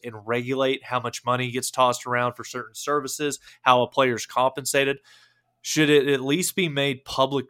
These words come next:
knowledge to where these, the, you know, these other universities or your donor bases, uh, actually know how much money it's actually taking to bring in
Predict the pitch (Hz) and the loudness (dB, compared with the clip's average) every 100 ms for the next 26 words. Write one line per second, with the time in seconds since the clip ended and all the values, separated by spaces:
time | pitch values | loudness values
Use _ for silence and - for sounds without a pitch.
0 | - 117 113 120 139 139 - - _ _ | -6 0 2 2 0 -4 -10 -12 _ _
1 | _ _ - - 117 120 120 120 117 120 | _ _ -14 -8 -4 0 0 -2 -4 -4
2 | - - 127 117 113 120 113 107 107 123 | -6 -6 -6 -6 -6 -4 -2 -4 -8 -4
3 | 123 123 120 117 120 117 120 113 123 120 | -2 -2 -2 -4 -6 -2 -4 -2 -2 -2
4 | 117 117 117 123 117 123 120 123 120 127 | -4 -6 -6 -8 -2 -2 0 -2 0 0
5 | 120 131 123 - - - _ - 113 - | 0 -2 -4 -6 -18 -20 _ -12 -8 -4
6 | 120 123 127 117 110 117 117 127 123 117 | -2 -2 -4 -6 -2 0 0 2 2 0
7 | - 117 113 120 123 117 123 120 - 113 | -6 -4 -4 -4 -6 -4 0 0 0 -10
8 | - 120 117 123 - 110 117 120 123 113 | -4 -4 -4 -10 -12 -10 -6 -6 -6 -8
9 | 117 123 | -8 -8